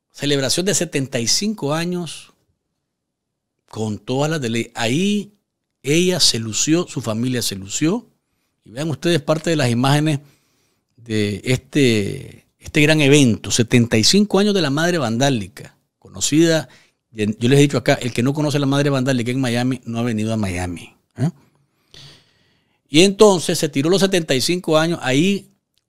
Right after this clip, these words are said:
hubo marimba. Ahí está Andrés Fabián con su servidor en la fotografía, ¿verdad? Saludando a la tía Sandra, que como de nuevo tiró el barrio por la ventana, no la casa por la ventana.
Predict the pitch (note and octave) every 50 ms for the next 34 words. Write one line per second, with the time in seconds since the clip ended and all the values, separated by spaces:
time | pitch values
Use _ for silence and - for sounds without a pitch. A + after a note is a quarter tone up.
0 | _ _ _ _ _ D3+ E3 F#3 F#3+ G3 F#3+ G3 F#3+ F#3+ _ _ _ _ _ _
1 | _ _ _ _ _ _ _ _ _ _ _ _ _ _ _ _ _ C#3 - -
2 | C3+ C3 C3+ D#3 E3 E3 D#3 C3 A2 F#2+ - A#2 A#2+ C3 C#3+ C#3+ C#3+ F3 F3 F3+
3 | E3+ D#3+ D3 C#3+ C#3 B2+ C3+ C3+ C#3 D3+ F3+ G3 G3+ G3 F3+ C#3 C#3+ C3 C#3 C3
4 | B2 A#2 B2+ C3+ E3 G3 A3 A3+ G#3 F3+ - _ _ _ _ _ _ _ _ _
5 | _ _ _ _ _ _ _ B2 A#2 A2+ A2 A2 G#2+ - A#2 A2+ A#2+ A#2 A2+ A2+
6 | G#2+ - F3 G3+ G#3+ A3 A3+ G3 - _ _ _ _ _ _ _ _ _ _ _
7 | _ _ _ _ A2 G#2 G#2+ C3 E3 F#3 F#3+ F3+ E3 C3+ - _ _ _ A2 G#2+
8 | G#2+ A2 A2+ B2+ C#3+ D#3 D3+ C#3+ C3+ A#2+ - A2+ A2 G#2+ - C#3+ D#3 D#3+ E3+ E3+
9 | E3 - - _ - C#3+ C3+ A#2+ A#2+ A#2 A#2+ A#2 A#2+ A2+ B2+ D3 D#3 C3+ G#2 -
10 | _ - B2+ B2 C#3 E3 E3 D#3+ D3 B2+ B2 B2+ D#3+ E3+ D#3 B2 A2 G2+ F#2+ F2+
11 | F#2+ F#2+ F#2 F#2 F#2 F#2 F#2 F2+ F#2 - B2+ A2 G2 F#2+ F#2 G#2 A#2 C3 A#2+ G#2+
12 | G2+ - C3+ B2+ - G#2 F#2+ G2 G2+ F#2+ F#2 F#2 F#2 F2+ - - F2 F#2 G2+ G#2